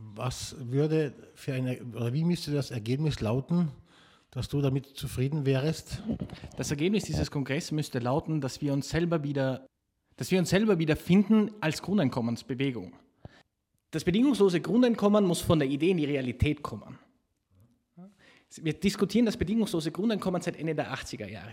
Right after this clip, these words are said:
Speaker 2: Wir machen Feldversuche, wir überprüfen die Idee, wir sehen die Ergebnisse, wir sehen ihre Qualität.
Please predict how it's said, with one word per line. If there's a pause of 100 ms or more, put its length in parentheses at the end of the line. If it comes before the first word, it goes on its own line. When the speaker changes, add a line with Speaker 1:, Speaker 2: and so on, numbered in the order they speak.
(120)
Speaker 2:
Wir
machen
Feldversuche, (240)
wir
überprüfen
die
Idee,
wir
sehen
die
Ergebnisse,
wir
sehen
ihre
Qualität.